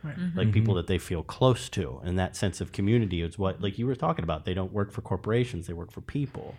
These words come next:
Speaker 4: Yeah, it's
Speaker 3: And
Speaker 4: out of the
Speaker 3: sometimes it's they work
Speaker 4: Q twelve
Speaker 3: with
Speaker 4: Gallups.
Speaker 3: people.
Speaker 4: Yeah.
Speaker 3: You know.
Speaker 4: Twelve
Speaker 2: If I
Speaker 4: questions.
Speaker 2: think I could go away tomorrow and nobody would notice, why don't I just go ahead and go away tomorrow?
Speaker 3: Yeah.
Speaker 2: I mean, the,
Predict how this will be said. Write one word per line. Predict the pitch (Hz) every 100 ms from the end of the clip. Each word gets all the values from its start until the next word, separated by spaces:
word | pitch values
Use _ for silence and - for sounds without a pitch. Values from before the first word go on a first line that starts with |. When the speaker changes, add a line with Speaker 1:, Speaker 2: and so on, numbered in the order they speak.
| -
Speaker 4:
Yeah, | 117 117
it's | 113
Speaker 3:
And | 113
Speaker 4:
out | 117
of |
the | 113
Speaker 3:
sometimes | 110
it's | 110 -
they | 117
work | 113 107
Speaker 4:
Q | 104
twelve |
Speaker 3:
with | 107 131
Speaker 4:
Gallups. | 107 107
Speaker 3:
people. | 104 87 92 -
Speaker 4:
Yeah. | 104 104 - _
Speaker 3:
You | 101
know. | 92 85
Speaker 4:
Twelve | 87 214 214
Speaker 2:
If |
I | 214
Speaker 4:
questions. | 220 -
Speaker 2:
think | 262 349
I | 311 240
could | - 208 175 160 - - -
go | 165 165
away | 170 165 160
tomorrow | - 160 147 151 165
and | 156 139
nobody | 139 147 151 147
would | 139 131
notice, | 131 127 147 196 - - - _ _ - - - 147
why | 139 156 180 196 196 196 196 196 190
don't | 185 185
I | 196 208
just | 226 220 -
go | 240
ahead | 240 254
and | 240 240
go | 254
away | 262 269
tomorrow? | - 311 339 147 - - _
Speaker 3:
Yeah. | - 107 107 143 -
Speaker 2:
I | -
mean, | 220 202 - -
the, | - 160